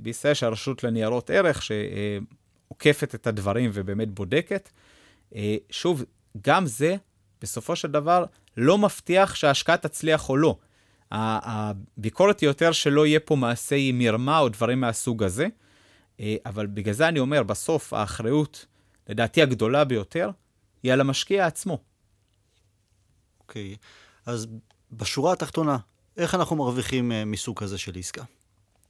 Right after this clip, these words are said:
Speaker 1: אוקיי. אה, כמובן שכשאנחנו הולכים להשקיע, המטרה העיקרית שלנו בסוף זה להרוויח, אף אחד לא חושב, אה,
Speaker 2: בוודאי.
Speaker 1: אחרת. אה, ויש הרבה גורמים שאפשר להרוויח מהם בנדל"ן. אה,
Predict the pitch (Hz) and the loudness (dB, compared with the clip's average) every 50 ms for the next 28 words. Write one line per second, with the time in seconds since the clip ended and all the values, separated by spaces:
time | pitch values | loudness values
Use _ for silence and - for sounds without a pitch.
0 | _ _ _ _ - 123 - - - - _ _ _ _ _ _ _ _ _ _ | _ _ _ _ -12 -12 -12 -12 -14 -20 _ _ _ _ _ _ _ _ _ _
1 | _ _ - 107 110 107 107 107 110 107 110 - _ _ _ _ _ _ _ _ | _ _ -10 -6 -4 -2 0 0 0 -2 -2 -4 _ _ _ _ _ _ _ _
2 | _ _ _ _ _ _ _ - - 127 113 107 110 135 151 - 160 - - 127 | _ _ _ _ _ _ _ -2 2 2 2 4 4 2 2 0 -2 -4 -4 -4
3 | 110 117 113 - 139 127 123 113 104 - - - 156 - 185 160 147 143 - 151 | -4 -4 -4 -2 -2 0 0 0 0 -2 -4 -4 -2 -2 -2 -2 -2 -4 -2 0
4 | 147 156 151 143 - 143 151 - 147 131 113 113 - 131 117 104 120 123 117 113 | 2 2 2 2 2 0 0 0 0 -2 -2 0 0 0 2 4 4 4 6 6
5 | 113 110 104 110 110 95 85 - 110 - - 117 110 110 107 104 - 104 - - | 6 4 4 4 2 2 2 0 -2 0 0 0 0 2 2 0 0 -2 0 2
6 | 110 104 98 98 98 101 98 98 95 - - 123 131 151 175 180 - - _ - | 2 2 2 0 0 0 0 0 -2 0 2 4 4 4 4 2 -2 -6 _ -20
7 | - - - - - - - - _ _ _ _ - - 107 110 110 113 - - | -20 -20 -20 -20 -20 -20 -20 -20 _ _ _ _ -8 -4 0 0 0 0 0 -4
8 | _ - 95 98 139 175 - - 202 175 143 165 185 185 160 160 165 151 147 143 | _ -6 0 4 4 4 4 4 2 2 4 4 4 4 4 4 4 4 4 4
9 | 156 160 147 - - 123 - - 143 135 131 123 107 95 101 123 131 127 - - | 2 0 0 0 -2 -2 0 2 4 6 6 6 4 4 4 2 2 2 2 0
10 | 120 117 113 113 101 113 110 110 107 95 110 107 98 87 87 - _ _ _ _ | -2 -2 -2 -2 -2 -2 -2 -2 -2 -2 0 0 -2 -2 -4 -10 _ _ _ _
11 | _ _ _ _ _ _ _ - - 98 101 | _ _ _ _ _ _ _ -14 -12 -10 -10